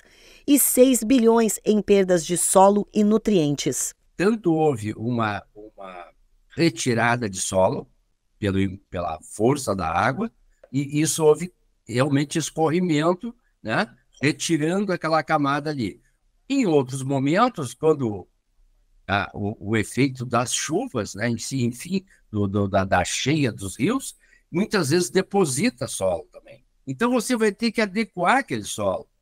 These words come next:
Speaker 2: Para que o solo forme um centímetro, né, de solo, precisa de trezentos a quatrocentos anos.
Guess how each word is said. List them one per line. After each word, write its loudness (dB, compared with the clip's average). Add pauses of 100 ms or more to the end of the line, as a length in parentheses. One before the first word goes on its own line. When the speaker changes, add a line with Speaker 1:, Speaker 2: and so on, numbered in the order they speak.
Speaker 2:
Para -2
que -8
o 0
solo 4
forme 2
um 0
centímetro, -2 (160)
né, -4 (280)
de -12
solo, -4 (260)
precisa 0
de -6
trezentos 0
a -6
quatrocentos -6
anos. -2